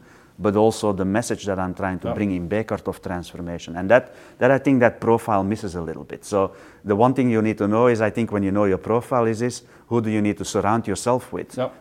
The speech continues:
Speaker 1: to make up for the flaws of the profile?
Speaker 2: Well, let's talk about the flaws. The,
Speaker 1: Yeah.
Speaker 2: I mean, because every personality type comes with strengths, but also with weaknesses. Let's call them areas of improvement,
Speaker 1: Yes.
Speaker 2: uh,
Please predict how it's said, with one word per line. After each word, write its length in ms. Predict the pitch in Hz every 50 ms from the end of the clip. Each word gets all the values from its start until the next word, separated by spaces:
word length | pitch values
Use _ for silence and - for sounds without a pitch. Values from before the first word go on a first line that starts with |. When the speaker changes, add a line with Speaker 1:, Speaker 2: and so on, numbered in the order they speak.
| -
Speaker 1:
to 80 | - 104
make 260 | 98 98 98 95 -
up 120 | 123 - -
for 100 | - 104
the 80 | 87 85
flaws 400 | - - 110 107 110 110 92 85
of 80 | 80
the 80 | 85 87
profile? 440 | - - - - - - - - -
Speaker 2:
Well, 100 | 127 143
let's 220 | 180 202 190 -
talk 180 | - 226 220 -
about 220 | 214 170 151 131 113
the 60 | 117
flaws. 400 | - - 120 90 85 85 - -
The, 320 | 123 113 110 110 110 107 101
Speaker 1:
Yeah. 80 | 98
Speaker 2:
I 320 | - - - - - - -
mean, 180 | 117 117 120 120
because 340 | 127 123 - 147 143 - 170
every 400 | 175 160 165 190 180 175 170 165
personality 640 | 170 165 160 151 - - 156 147 147 143 - 139
type 340 | 123 - 147 147 139 - -
comes 280 | 156 135 131 131 -
with 180 | 131 139 147 -
strengths, 360 | - - 139 135 147 196 208 185
but 120 | 165 135
also 280 | 131 131 131 - 165 151
with 260 | 151 156 156 - - - - - - - _ _ -
weaknesses. 580 | 127 151 196 185 175 170 160 135 - 143 - -
Let's 200 | 180 180 - -
call 260 | - 196 202 196 185
them 320 | 190 180 175 175 180 - -
areas 440 | 170 180 196 196 196 190 185 - -
of 360 | - 170 160 147 - - - -
improvement, 580 | 165 160 147 - 185 180 170 139 - 113 101 87
Speaker 1:
Yes. 200 | 101 104 92 85
Speaker 2:
uh, 240 | 117 117 120 123